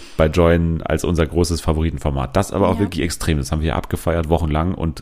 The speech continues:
Speaker 1: immer noch die
Speaker 2: <laughs>
Speaker 1: Empfehlung, schaut Join, die ersten zwei und einzigen beiden Staffeln bisher leider.
Speaker 2: <laughs>
Speaker 1: So, und jetzt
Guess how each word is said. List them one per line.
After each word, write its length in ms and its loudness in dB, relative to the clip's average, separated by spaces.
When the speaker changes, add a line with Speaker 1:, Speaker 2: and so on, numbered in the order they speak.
Speaker 1:
immer 140 6
noch 120 2
die 100 0
Speaker 2:
<laughs> 20 4
Speaker 1:
Empfehlung, 320 2
schaut 300 -2
Join, 280 -2
die 100 -8
ersten 240 -6
zwei 260 -4
und 180 -4
einzigen 460 -2
beiden 180 -2
Staffeln 440 -6
bisher 260 -8
leider. 760 0
Speaker 2:
<laughs> 300 -4
Speaker 1:
So, 160 4
und 100 2
jetzt 300 0